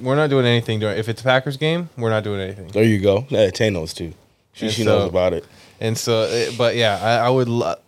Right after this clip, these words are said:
Speaker 1: my, ideally, I can, I would be able to just all Sunday watch
Speaker 2: Oh,
Speaker 1: football.
Speaker 2: yeah.
Speaker 1: When
Speaker 2: Yeah.
Speaker 1: we, when this blows up and we get a whole studio, everything, we're gonna have twenty T Vs. We're gonna have a game on each
Speaker 2: I
Speaker 1: one.
Speaker 2: want thirty-two T Vs.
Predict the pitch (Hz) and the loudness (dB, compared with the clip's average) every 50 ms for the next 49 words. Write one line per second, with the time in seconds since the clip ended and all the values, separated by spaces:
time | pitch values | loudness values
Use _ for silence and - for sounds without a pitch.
0 | _ - 131 123 - - - 123 127 123 113 123 123 135 127 117 113 110 - 104 | _ -6 -2 -2 0 2 2 0 0 0 0 0 0 2 2 2 0 0 -2 -2
1 | 104 101 110 104 98 - 101 101 98 104 104 101 95 104 - 107 107 101 98 98 | -4 -4 -4 -6 -8 -8 -8 -6 -6 -6 -6 -8 -10 -10 -4 -2 -2 -2 -2 -2
2 | 95 92 92 - - - - 101 104 107 104 - 107 101 101 98 98 98 - 107 | -4 -6 -8 -12 -12 -4 0 2 2 2 2 0 0 0 2 2 2 4 4 4
3 | 107 101 98 101 98 92 92 101 - - - - 113 120 123 123 117 127 147 180 | 4 4 4 4 2 2 0 -4 -10 -16 -12 -6 -2 0 0 0 0 0 0 -2
4 | 185 160 131 131 127 127 123 131 151 180 - - 135 147 170 185 190 180 147 139 | -2 -2 -2 0 0 2 2 2 0 0 -2 -4 -4 -2 0 0 0 0 0 0
5 | 123 120 123 131 - - _ _ _ _ _ _ - 117 120 123 135 139 139 147 | 2 2 0 -2 -4 -8 _ _ _ _ _ _ -10 -6 -4 -4 -2 -2 0 0
6 | 135 127 120 120 117 131 135 131 127 117 - - - 151 151 151 151 151 143 - | 2 2 2 2 2 2 2 2 2 0 -2 -2 -2 0 0 2 2 2 2 2
7 | 135 139 139 131 - 135 127 127 131 131 139 135 135 135 127 127 123 113 117 - | 2 0 0 0 0 0 2 2 0 0 0 0 0 2 2 2 0 -2 -4 -8
8 | - - 139 135 135 131 - 135 127 120 123 127 120 127 120 113 123 117 113 110 | -6 -2 -2 0 0 -2 -2 -2 -2 0 0 -2 -2 -2 -2 0 2 2 2 0
9 | 107 101 107 107 104 104 98 98 98 101 - 117 123 147 147 127 107 104 - - | -2 -2 -4 -4 -4 -4 -6 -6 -8 -6 -2 0 2 4 4 2 2 -2 0 2
10 | 120 120 117 117 113 - - 113 110 98 - - 107 98 87 92 95 90 78 - | 2 4 4 4 2 2 0 0 0 -2 -2 -4 -4 -4 -4 -4 -6 -6 -8 -10
11 | - - | -12 -14